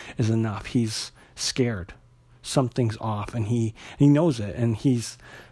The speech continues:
he, he, he, he lets him in. Um, and, and I wanna talk briefly here, uh, about Ileana. She's dressed in all pink, very girly look. This blonde hair, pink, pink sunglasses, uh, maybe, like, a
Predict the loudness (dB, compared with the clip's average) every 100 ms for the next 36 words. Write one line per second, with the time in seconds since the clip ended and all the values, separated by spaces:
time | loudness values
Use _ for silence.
0 | -20 _ 0 0 0 -4 -2 -2 -4 -6
1 | -2 -2 -2 -2 -2 -2 -2 -2 -4 -8
2 | -16 -20 -20 -20 -20 -10 -2 -2 -2 -4
3 | 0 0 2 0 2 0 0 -2 0 4
4 | 2 2 0 2 2 0 -4 -18 -20 -20
5 | -6 -2 -2 -2 0 0 2 2 2 0
6 | -2 -4 -6 0 0 0 -8 -6 -6 -4
7 | -2 0 0 -2 -2 -4 -6 0 2 2
8 | -2 0 2 2 0 -2 -2 -4 -6 -8
9 | -4 -4 -6 -14 -10 2 4 4 2 2
10 | 0 0 0 0 0 0 0 0 0 2
11 | 2 2 0 -2 -2 -4 -4 -12 -14 -8
12 | -6 -4 2 2 2 -2 -2 -2 -4 -18
13 | -20 -20 _ -20 _ -4